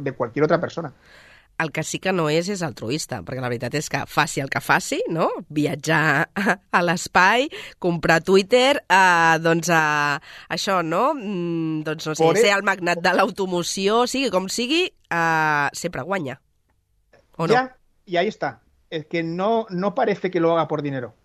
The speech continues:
Speaker 1: De hecho, todo el mundo que lo conoce, eh, siempre habla de él como una persona que realmente no le ha dado importancia a su dinero. Le da importancia al dinero para poder, eh,
Speaker 2: Sí.
Speaker 1: hacer frente a, a sus sueños,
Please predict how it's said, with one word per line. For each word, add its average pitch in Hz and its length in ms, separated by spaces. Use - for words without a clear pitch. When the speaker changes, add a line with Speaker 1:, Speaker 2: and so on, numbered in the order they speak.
Speaker 1:
De 151 100
hecho, 165 160
todo 208 160
el 202 60
mundo 190 180
que 185 80
lo 180 80
conoce, 170 560
eh, 147 520
siempre 175 280
habla 185 240
de 170 140
él 185 80
como 170 160
una 180 100
persona 180 340
que 160 120
realmente 160 340
no 160 160
le 180 80
ha - 20
dado 175 140
importancia 156 640
a - 20
su - 260
dinero. 143 320
Le 147 100
da 165 60
importancia 202 480
al 180 40
dinero 185 280
para 170 180
poder, 156 420
eh, 160 60
Speaker 2:
Sí. 147 60
Speaker 1:
hacer 151 320
frente 165 360
a, 175 160
a 135 60
sus - 240
sueños, 170 560